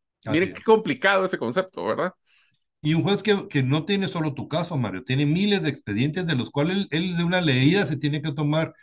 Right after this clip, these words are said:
Speaker 1: como te digo, eso es como una foto instantánea, ¿verdad? De lo que leyó, se hizo su, su idea en la cabeza y sobre eso tiene que entrar a decidir sobre tu patrimonio, a
Speaker 2: Y
Speaker 1: decidir
Speaker 2: tu
Speaker 1: sobre
Speaker 2: futuro,
Speaker 1: tu
Speaker 2: y el de
Speaker 1: familia,
Speaker 2: tus hijos. <laughs>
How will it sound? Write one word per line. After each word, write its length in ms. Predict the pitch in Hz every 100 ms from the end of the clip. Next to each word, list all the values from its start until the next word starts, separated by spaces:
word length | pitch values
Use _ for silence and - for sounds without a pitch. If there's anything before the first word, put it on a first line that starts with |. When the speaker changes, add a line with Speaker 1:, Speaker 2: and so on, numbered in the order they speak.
| _
Speaker 1:
como 180 | - 135
te 60 | 175
digo, 140 | 180
eso 120 | 165 165
es 60 |
como 260 | 170 160 147
una 340 | 160 156 120 - _ _ -
foto 640 | 151 143 165 151 131 117
instantánea, 720 | 117 110 113 101 156 151 95 - -
¿verdad? 280 | 107 147 127
De 120 | 127
lo 120 | 123
que 100 | 139
leyó, 400 | 131 139 214 247
se 140 | -
hizo 200 | 175 185
su, 260 | 139 156 - - - _
su 160 | - 127
idea 200 | 131 175
en 40 |
la 120 | 170
cabeza 360 | - 120 170 160
y 60 | 175
sobre 240 | 117 123
eso 160 | 139 143
tiene 240 | 143 139
que 80 | 139
entrar 340 | 135 139 143 - _ _
a 120 | 135
decidir 560 | 139 135 147 135 185 247
sobre 240 | 240 247
tu 180 | 226 156
patrimonio, 640 | 131 120 101 120 220 165
a 60 | 113
Speaker 2:
Y 20 |
Speaker 1:
decidir 320 | 110 - 131
Speaker 2:
tu 100 | 170
Speaker 1:
sobre 180 | 196 240
Speaker 2:
futuro, 300 | 233 370 143
Speaker 1:
tu 100 | 107
Speaker 2:
y 40 | 156
el 80 |
de 60 | 160
Speaker 1:
familia, 60 | 151
Speaker 2:
tus 160 | 139
hijos. 420 | 247 262 113 -
<laughs> 20 | 156